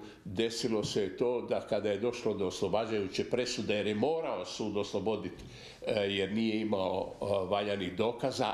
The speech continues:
a dokazi koji su bili, e, itekako značajni, bili su izdvojeni iz sudskog spisa, e, do, e, uslijedila je oslobađajuća presuda protiv koje nadležno Državno odvjetništvo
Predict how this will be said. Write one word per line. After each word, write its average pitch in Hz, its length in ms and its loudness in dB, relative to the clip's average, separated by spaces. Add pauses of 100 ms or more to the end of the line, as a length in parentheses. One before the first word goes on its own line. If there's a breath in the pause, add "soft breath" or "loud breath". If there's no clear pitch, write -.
a 98 220 0
dokazi 131 480 0 (100)
koji 95 380 0
su 113 340 0 (300)
bili, 107 640 0 (320 loud breath)
e, 104 340 0
itekako 110 600 0
značajni, 117 640 0
bili 123 260 0
su 117 220 2 (100)
izdvojeni 117 640 0
iz 95 120 -2
sudskog - 460 0
spisa, 143 560 2 (500 loud breath)
e, 113 280 2 (120)
do, 123 140 4
e, 113 640 0
uslijedila 120 600 2
je 107 320 0
oslobađajuća 101 840 0
presuda 135 720 0 (260 loud breath)
protiv 123 360 0 (100)
koje 120 560 2
nadležno 113 640 2
Državno 104 440 0
odvjetništvo 110 840 0